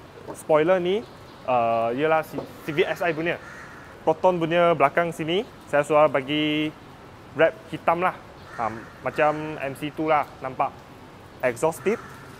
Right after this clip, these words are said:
yang akan Povik punya. Dengan ini lampu belakang sini sudah tukar. Uh, ini yang smoke version punya.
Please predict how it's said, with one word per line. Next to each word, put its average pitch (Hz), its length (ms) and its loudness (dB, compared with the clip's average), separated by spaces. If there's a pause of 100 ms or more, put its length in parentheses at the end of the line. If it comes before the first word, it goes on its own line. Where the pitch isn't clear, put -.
(140)
yang 123 160 0
akan 156 160 0
Povik 147 280 0
punya. 175 280 0 (640)
Dengan 160 240 0
ini 175 160 0
lampu 160 320 0
belakang 143 400 0
sini 151 320 -6 (400)
sudah 143 240 0
tukar. 180 400 4 (320)
Uh, 117 240 4
ini 139 240 -2
yang 147 240 0
smoke 170 240 -2
version 139 320 -2
punya. 131 240 -6